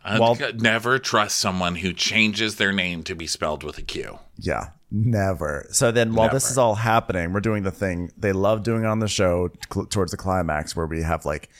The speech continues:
Speaker 2: the conversation happening now, but the stuff that's happening in the future. So we go back to Rey and, and Damon, and she's like,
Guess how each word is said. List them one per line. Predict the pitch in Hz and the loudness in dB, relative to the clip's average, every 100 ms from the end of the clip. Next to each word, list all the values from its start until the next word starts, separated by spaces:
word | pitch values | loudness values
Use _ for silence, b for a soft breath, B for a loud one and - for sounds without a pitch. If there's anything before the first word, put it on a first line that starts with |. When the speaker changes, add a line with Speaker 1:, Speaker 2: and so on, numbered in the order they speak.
| B B B - | B B B -6
Speaker 2:
the | 98 | -6
conversation | - 107 110 - 104 - 104 | 0 0 2 0 0 0 0
happening | 95 95 | 0 -2
now, | 98 110 78 71 | 0 0 -2 -4
but | 85 | -6
the | 80 | -4
stuff | - 90 | -2 -2
that's | - - | -2 -4
happening | 87 - 92 | -4 -4 -4
in | 82 | -6
the | 76 | -6
future. | 101 107 - - b b | -6 -6 -8 -16 b b
So | - 131 | -2 0
we | 110 | 0
go | 117 110 | 0 2
back | 107 - | 0 0
to | 110 95 | -2 -2
Rey | 110 107 95 95 | 0 0 2 0
and, | 87 87 85 | 0 -4 -4
and | 95 80 | -6 -4
Damon, | 80 78 82 80 80 | -4 -2 -2 -2 -4
and | 80 73 | -6 -6
she's | 87 80 | -6 -4
like, | 73 71 | -4 -4